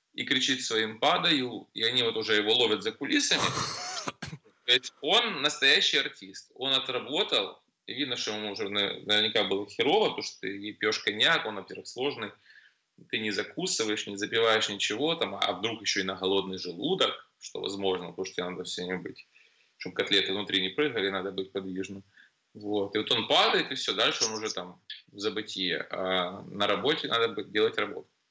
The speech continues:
Speaker 2: А какая была самая богатая тусовка, на которой ты присутствовал? Вот прям ты понимаешь, что, ну, это настоящая лакшери, тебе аж было, может, даже немножечко страшно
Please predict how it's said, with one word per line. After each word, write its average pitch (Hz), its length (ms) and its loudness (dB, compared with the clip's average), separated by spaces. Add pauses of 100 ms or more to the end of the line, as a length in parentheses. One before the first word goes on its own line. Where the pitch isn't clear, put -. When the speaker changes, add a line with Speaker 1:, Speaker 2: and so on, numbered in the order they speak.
(760)
Speaker 2:
А - 0 -
какая 156 300 2
была 202 180 2
самая 185 300 0
богатая 160 380 0
тусовка, 160 320 -4
на 143 80 -6
которой 147 280 -2
ты 143 120 -6
присутствовал? 123 800 -2
Вот - 260 -4
прям 147 420 0
ты 143 120 -8
понимаешь, 139 600 -2
что, - 160 -4
ну, 135 120 0
это 123 280 -2
настоящая 127 540 -2
лакшери, 127 380 -2
тебе 127 240 -2
аж 123 100 -2
было, 127 220 2
может, 127 240 -4
даже 123 180 -4
немножечко 123 500 -2
страшно 127 440 0